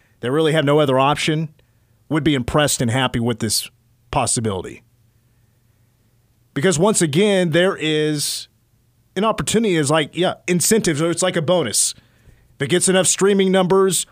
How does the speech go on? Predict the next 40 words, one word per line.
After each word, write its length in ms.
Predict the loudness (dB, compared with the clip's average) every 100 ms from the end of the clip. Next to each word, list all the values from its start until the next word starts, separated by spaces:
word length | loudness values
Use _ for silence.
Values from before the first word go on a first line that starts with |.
| -2
more 200 | 0 2
money 300 | 2 0 0
in 80 | 0
your 100 | 0
pocket. 580 | 0 0 -2 -12 -14 -16 _ _ _ _ _ _ _ _ _ _ -6
But 100 | -4
again, 360 | 0 0 0
this, 320 | -4 -6 -6 -6
this 180 | -4 -2
is 60 | -2
a 40 |
conference 460 | 0 0 0 -2 0
on 120 | -2
the 60 |
West 300 | 0 0 -2
Coast, 480 | -2 -2 -2 -6 -8 -18 _ _ _ _ _ _ _ _ -2
all 200 | 0 2
in 80 | 2
mostly 380 | 2 2 0
in 40 | 0
the 80 | 2
Western 400 | 2 2 -2 -2
time 360 | -2 0 0
zone. 400 | 0 -2 -4 -12 -20 _ _ _ _ -20 _ _ _ _ _ _ _ _ _ _ _
And, 160 | -6 0
like, 220 | 0 0
who, 380 | -2 -2 -2 -6 -14 -18 -6
you 160 | -6
have 380 | -2 0 0 0
to, 240 | 0 -2 -2 -4
you 200 | -4 -2
have 360 | 0 -2 0
to 140 | -2 -2
hope 460 | 2 2 2 -2 -12 _ _ _ _ _
that 160 | -6 -4
to 80 | -2
get 200 | -2 0
those 160 | -2
subscription 480 | -4 0 0 0 0
numbers 420 | 0 0 -2 -4